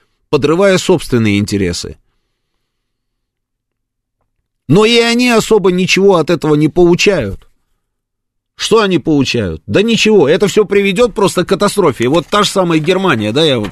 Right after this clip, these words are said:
с чего я начинал. Ну, вот смотрите. Ой. <clears throat> Немцы стали меньше есть овощей. Об этом заявляет глава немецкой ассоциации торговцев фруктами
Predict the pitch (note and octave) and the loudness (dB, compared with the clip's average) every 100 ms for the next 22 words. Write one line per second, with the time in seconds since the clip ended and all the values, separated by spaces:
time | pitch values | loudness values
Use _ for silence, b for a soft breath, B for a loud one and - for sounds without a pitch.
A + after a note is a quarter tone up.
0 | - - - D3 C#3+ A2 G#2 A#2 C3+ B2 | -12 -14 -6 -2 0 0 -2 -4 -4 -4
1 | G2 B2 B2+ C3+ C#3 G#2+ - - - - | -4 -4 -6 -4 -2 -2 -6 -14 -18 -16
2 | B B B B B B B B B B | B B B B B B B B B B
3 | B - _ - D3 C3+ A#2 F#2+ F2 B | B -20 _ -4 0 2 0 -4 -8 B
4 | B B B - - - C3 C#3+ G2 B | B B B -10 -10 -6 0 2 0 B
5 | B B B B _ _ _ _ _ _ | B B B B _ _ _ _ _ _
6 | - D3 E3 D3+ D3+ D3+ D3+ D3 G#2 - | -2 0 0 -2 -4 0 2 2 0 -6
7 | _ _ - C#3+ D3+ C3+ B2 B2 C#3 B2+ | _ _ -2 0 2 0 0 0 2 0
8 | - A#2+ C3+ - F3 - - _ - A2+ | -2 -2 0 0 0 -2 -8 _ -6 -2
9 | C3 C3+ B2 C#3 C3+ C#3+ C3 A2+ C3 C3+ | 0 0 0 2 2 4 2 2 2 2
10 | C3+ C3 B2 - B2 A2+ A2 - A#2 - | 0 -2 -2 -4 -4 -4 -4 -2 -2 -2
11 | A2 B2 A2 A2 - G2+ A2 G#2+ - G2+ | -2 -2 0 -2 -2 -4 -2 -4 -2 0
12 | C3+ D#3 | 0 0